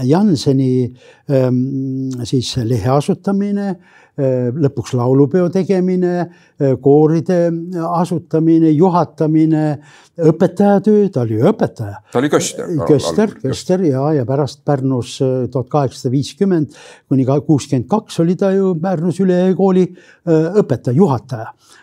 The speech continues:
Speaker 1: Nii et õpetas nii saksa kui eesti lapsi. Äh, millest see tuleb? Et see, ja see annab ka romaanile pealkirja Lunastatud, et kogu selle nii-öelda töö, äh, mis ta tegi,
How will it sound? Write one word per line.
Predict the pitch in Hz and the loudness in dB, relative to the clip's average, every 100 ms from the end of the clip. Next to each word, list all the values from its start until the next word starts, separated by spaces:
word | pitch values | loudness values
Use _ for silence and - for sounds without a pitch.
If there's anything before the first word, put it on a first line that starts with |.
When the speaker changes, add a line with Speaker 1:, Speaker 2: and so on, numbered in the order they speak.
| - | -4
Speaker 1:
Nii | 151 165 | 2 4
et | 147 143 - 147 | 4 -2 0 2
õpetas | 156 151 127 127 175 | 2 0 -2 -2 2
nii | 220 | 2
saksa | 208 202 - 180 | 0 -2 0 -2
kui | 185 143 | 2 2
eesti | 123 - | 2 -2
lapsi. | 104 101 - - _ - - _ | -6 -6 -12 -14 _ -20 -20 _
Äh, | 147 127 127 151 - _ _ - | -2 0 -2 -6 -12 _ _ 2
millest | 208 160 110 - - | 4 4 0 -10 -10
see | 131 | -10
tuleb? | 107 123 123 - | -6 -6 -6 -12
Et | 123 - | -14 -4
see, | 202 196 180 | 0 2 2
ja | 151 151 | 2 4
see | |
annab | 214 214 185 | 2 2 0
ka | 180 | 0
romaanile | 190 202 202 160 139 | 2 2 2 2 2
pealkirja | 135 220 160 156 147 135 - - - | 2 2 2 0 -2 -2 -8 -12 0
Lunastatud, | 196 143 113 - 110 - 117 135 | 2 2 -2 -8 -12 -10 -10 -10
et | 123 - | -10 -4
kogu | 220 190 156 | -2 -2 -2
selle | 170 156 147 147 - - - | 0 2 0 -2 -8 -20 -4
nii-öelda | 151 151 147 139 | 0 0 0 0
töö, | 143 202 214 151 139 | 0 2 4 4 2
äh, | 165 - 175 151 143 | -2 -16 -4 0 2
mis | 139 170 143 | 0 -4 -4
ta | 139 | -2
tegi, | - 226 220 147 | 2 0 2 0